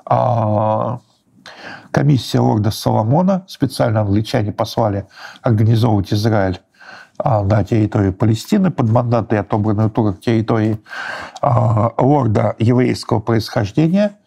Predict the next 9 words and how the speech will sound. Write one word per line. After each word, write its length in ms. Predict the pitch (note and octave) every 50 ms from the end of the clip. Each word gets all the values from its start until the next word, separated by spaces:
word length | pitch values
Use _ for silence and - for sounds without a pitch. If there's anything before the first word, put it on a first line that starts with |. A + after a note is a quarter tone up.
| - - - - - - - - - - -
вот, 520 | F3 D3+ E3 E3+ E3+ D#3+ D3 A#2+ - - _ _ _ _ _ _ _ _ _ _ - - - - - - - -
если 380 | - B2 B2 F3+ E3+ - - D#3
бы 160 | C3 A#2+ C#3
не 240 | B2+ C3 D3+ D#3 C#3
слишком 560 | - - - D#3 E3 D3 - - - C3+ G#2+
завышенные 680 | G#2 F#2+ B2+ B2 B2+ C#3 A#2+ - - - G#2+ G#2+ A2 G#2
требования 640 | G#2 - C3 C3 C3 A2 G2 G2+ G2+ F#2+ F2+ G2 G2
еврейских 640 | F#2+ G#2+ G#2 G#2+ A2 G#2 F#2+ - - - G#2 -
общин, 440 | - A2 - - - - G#3 G3+ G3